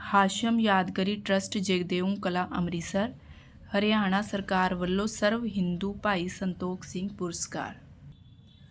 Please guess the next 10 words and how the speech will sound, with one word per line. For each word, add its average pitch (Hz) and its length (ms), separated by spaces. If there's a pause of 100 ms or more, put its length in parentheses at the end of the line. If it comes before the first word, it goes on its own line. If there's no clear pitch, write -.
(640)
ਉੱਨੀ 226 200
ਸੌ 254 140
ਇਕਿਆਸੀ 220 540
ਵਿੱਚ 208 240
ਭਾਸ਼ਾ 214 360
ਵਿਭਾਗ 202 400
ਵੱਲੋਂ 190 260
ਸ਼੍ਰੋਮਣੀ 196 480
ਸਾਹਿਤਕਾਰ 196 560
ਪੁਰਸਕਾਰ। 196 680